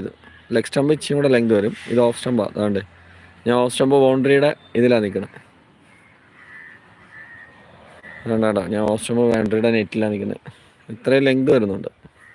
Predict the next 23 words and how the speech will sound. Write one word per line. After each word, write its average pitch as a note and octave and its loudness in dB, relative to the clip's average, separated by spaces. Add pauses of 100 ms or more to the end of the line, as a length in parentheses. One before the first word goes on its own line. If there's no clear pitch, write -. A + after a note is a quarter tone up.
(140)
വേണ്ടേ? G2+ -4 (1900)
സൂപ്പർ B2 0
സ്ഥലം, B2 -2 (140)
നല്ല A2 0 (420)
വലിയ, A2+ 0 (1700)
ആ, A#2 2 (180)
വലിയ, A2 0 (160)
അതെ, A#2 2
അതെ, A2+ 2
അതെ. A#2 -6 (200)
എനിക്ക് B2 -2 (240)
ഈവനിങ് B2+ 0
മാച്ച് A#2 -2
ഉണ്ട്. G#2 -4 (140)
ആണോ? A2+ -2 (100)
എനിക്ക് C#3 2 (420)
നൈറ്റ് C3+ 0
ഉണ്ട് A#2 -2
ബ്രോ. G#2 -2 (560)
ഏഴ് C3 0
to D#3 2
ഒമ്പത്. G2+ -2 (1400)
അത് A#2 0